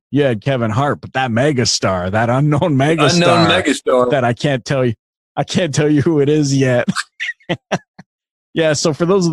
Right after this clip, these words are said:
Speaker 1: that are listening, uh, we are batch recording this. So literally the last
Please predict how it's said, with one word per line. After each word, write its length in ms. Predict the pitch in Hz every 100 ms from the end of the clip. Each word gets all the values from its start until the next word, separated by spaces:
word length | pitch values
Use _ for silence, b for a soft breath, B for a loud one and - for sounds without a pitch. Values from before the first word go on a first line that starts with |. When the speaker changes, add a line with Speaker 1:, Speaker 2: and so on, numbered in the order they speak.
| 143 -
Speaker 1:
that 180 | 139 123
are 100 | 95
listening, 460 | 90 98 - 80 73
uh, 180 | 73 71 76
we 360 | 90 90 87 85
are 120 | 92
batch 300 | 95 170 196
recording 400 | - - 196 151
this. 200 | 98 78
So 200 | - 113
literally 560 | 110 170 202 175 147 135
the 160 | 123 120
last 360 | 127 135 -